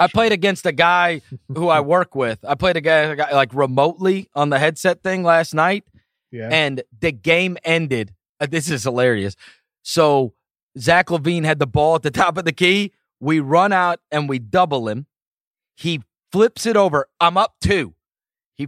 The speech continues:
Speaker 1: flips it to Otto Porter in the corner. Nobody within fifty feet of him. He takes the three, clanks, game over.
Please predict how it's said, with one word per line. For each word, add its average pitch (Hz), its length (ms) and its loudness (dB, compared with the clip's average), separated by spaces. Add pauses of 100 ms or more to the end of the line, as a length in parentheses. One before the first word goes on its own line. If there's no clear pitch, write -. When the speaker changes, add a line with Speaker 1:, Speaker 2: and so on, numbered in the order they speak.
Speaker 1:
flips 196 260 -4
it 185 120 -6
to 180 180 0
Otto 170 320 4
Porter 170 560 0
in 151 160 2
the 131 80 0
corner. 180 540 2 (680)
Nobody 170 560 2
within 156 300 0
fifty 139 320 0
feet 123 200 0
of 107 100 0
him. 101 200 -2 (240)
He 160 220 -4
takes - 520 0
the 151 120 4
three, 165 560 0 (1300)
clanks, 165 720 -2 (520)
game 160 340 2
over. 180 480 2